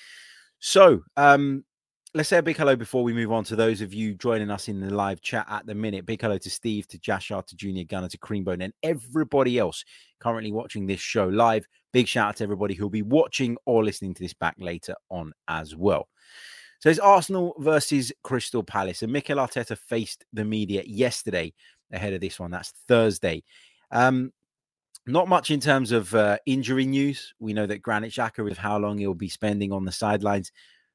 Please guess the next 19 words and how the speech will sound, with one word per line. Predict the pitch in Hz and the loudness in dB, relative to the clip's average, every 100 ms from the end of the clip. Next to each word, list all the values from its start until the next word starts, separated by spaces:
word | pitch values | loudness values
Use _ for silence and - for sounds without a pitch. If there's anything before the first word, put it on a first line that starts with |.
| _ _ _ _ _ _ | _ _ _ _ _ _
may | 139 135 143 135 131 | -2 4 8 8 8
be | 107 131 123 | 6 2 2
cut | - 131 - | 2 -2 0
short. | - 123 131 139 - | 0 6 6 4 -4
You | 120 | -6
know, | 113 110 | -2 -2
that | 117 | -2
Granit | 110 120 120 | 2 2 0
Xhaka | 120 117 - 113 | 0 -2 0 -2
will | 104 127 | 2 2
be | 117 117 110 | 2 -2 2
working | 113 107 117 110 | 2 0 -2 -6
incredibly | 110 - 127 113 110 | -6 -4 -2 -2 -4
hard | 104 107 95 | -2 -2 -2
behind | 104 110 | -4 -6
the | 98 | -6
scenes, | - 110 107 | -8 -8 -8
and | 95 | -4
hopefully | 117 120 - 104 107 | -2 -2 -4 -6 -6